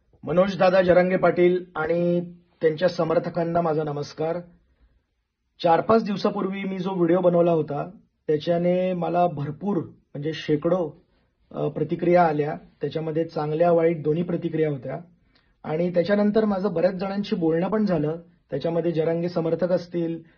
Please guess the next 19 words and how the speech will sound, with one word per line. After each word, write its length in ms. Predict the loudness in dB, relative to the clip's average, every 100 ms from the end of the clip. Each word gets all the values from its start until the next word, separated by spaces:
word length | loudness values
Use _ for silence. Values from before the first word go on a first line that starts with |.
| _ _ -10
अ, 420 | -4 -2 -2 -4
बाकी 400 | -4 -6 -4 -2
उर्वरित 340 | 0 2 2 0
मराठा 500 | -4 -4 -2 -2 -2
समाजाची 680 | -2 -6 -4 -4 -4 -4 -6
काही 200 | -4 -4
मंडळी 360 | -4 -2 0 0
असतील, 460 | -2 -8 -8 -10 -14 _ -20 _ -8
माझे 220 | -6 -4
नातेवाईक 520 | -6 -4 2 2 2
असतील, 480 | -2 -2 -2 -2 -2
घरचे 320 | -4 -6 -4
असतील, 440 | -4 -4 -6 -4 -6
मित्रपरिवार 600 | -6 -4 0 2 2 0
असेल, 440 | 0 0 0 -4 -8 -6
गावातली 380 | -4 -4 -4
काही 120 | -2 0
मंडळी 340 | 0 0 0
असेल 360 | -2 -4 -6